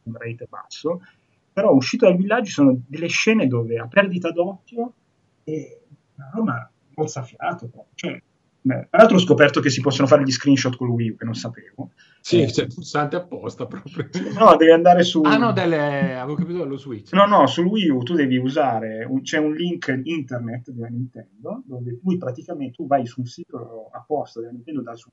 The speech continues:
Speaker 1: da, dal pad del Wii U, e gli, e puoi fare lo screenshot o de-, o di quello che hai sulla T V o dell'immagine che hai sul paddone. Eh,
Speaker 2: Mm.
Speaker 1: questo non lo sapevo, vabbè. L'ho scoperto con Zelda.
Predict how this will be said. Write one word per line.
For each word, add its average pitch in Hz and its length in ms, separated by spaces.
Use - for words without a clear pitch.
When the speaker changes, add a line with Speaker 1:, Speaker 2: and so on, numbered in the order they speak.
Speaker 1:
da, 117 520
dal 120 200
pad 127 300
del 117 160
Wii 117 260
U, - 140
e 147 120
gli, 220 240
e 147 120
puoi 220 160
fare 214 200
lo 151 100
screenshot 151 560
o 220 160
de-, 185 240
o 185 140
di 220 80
quello 185 220
che 160 100
hai 151 60
sulla 175 220
T 202 140
V 285 300
o 165 140
dell'immagine 147 600
che 139 120
hai 127 100
sul 123 200
paddone. 113 600
Eh, 120 240
Speaker 2:
Mm. 113 60
Speaker 1:
questo 190 220
non 110 100
lo - 40
sapevo, - 400
vabbè. - 140
L'ho - 120
scoperto 127 360
con 110 200
Zelda. - 340